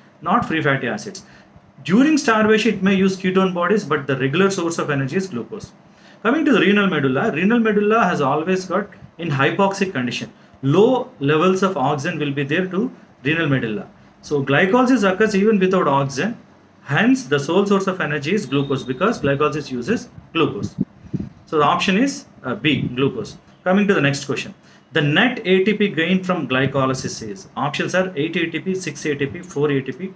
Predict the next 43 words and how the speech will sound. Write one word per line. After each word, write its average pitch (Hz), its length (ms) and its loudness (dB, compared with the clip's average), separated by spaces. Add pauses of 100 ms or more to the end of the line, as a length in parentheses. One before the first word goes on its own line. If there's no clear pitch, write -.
two 135 140 0
A 117 80 -2
T 110 100 -14
P. - 60 -20 (520)
Now 151 80 -2
understand 208 500 2
this, 202 140 2
do 147 100 -2
not 170 180 0
get 151 160 -2
confused. 113 420 -10 (300)
See, 151 200 -2
glycolysis 190 760 2
is 156 140 -2
an 180 280 -4
anaerobic 185 600 2
energy 147 340 -2
yielding 139 380 0
pathway. 120 380 -4
It 131 120 -8
does 131 220 -4
not 170 160 -4
require 139 320 -4
oxygen. 107 400 -8 (480)
It 143 60 0
starts 175 380 0
with 170 220 -2
glucose, 151 640 0
ends 135 240 -2
with - 260 -2
pyruvate. 123 440 0 (440)
Glucose 175 440 2
breaks 147 360 0
down 160 200 -2
to 165 60 -6
pyruvate, 143 380 -2
hence 147 220 -6
it 139 80 -4
is 135 100 -2
called 135 220 -4
as 180 120 -4
glycolysis, 139 800 -2
glycolysis. 117 800 -6